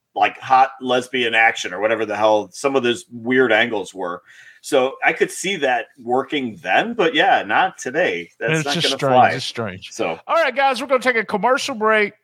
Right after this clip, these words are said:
Speaker 2: We're going to listen to our sponsors. If you're watching a video, the video's stopping right now. You have to watch it on Patreon, or you have to listen to it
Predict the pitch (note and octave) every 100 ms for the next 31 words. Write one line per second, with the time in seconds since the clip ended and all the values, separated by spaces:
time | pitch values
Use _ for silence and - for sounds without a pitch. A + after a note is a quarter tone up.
0 | _ D#3+ D#3+ D3 E3 F#3 F3 E3+ D#3 F3
1 | D3 D3 C3+ C3 E3 G#3+ A3 G3 G3+ F3+
2 | - F#3+ F#3 F3 F3 E3+ D#3+ C3+ D3+ D#3
3 | F3 - D#3 D3+ F3+ F#3+ F#3+ G3+ F#3 D3
4 | C#3 G3+ A3+ G3 F3 D#3+ - D#3+ D#3 D#3
5 | G#2 F#2+ G2+ B2+ G#3+ G3 C3 B2+ - -
6 | B2+ B2+ A#2+ A2+ A#2 A#2+ - A#2 A2 -
7 | A#2 - A#2+ A#2+ A#2+ - D3 G#3 A3+ G3+
8 | G3 - _ _ _ _ C3+ C#3+ D3+ C#3
9 | D3 D#3+ D#3+ D3 D#3 C#3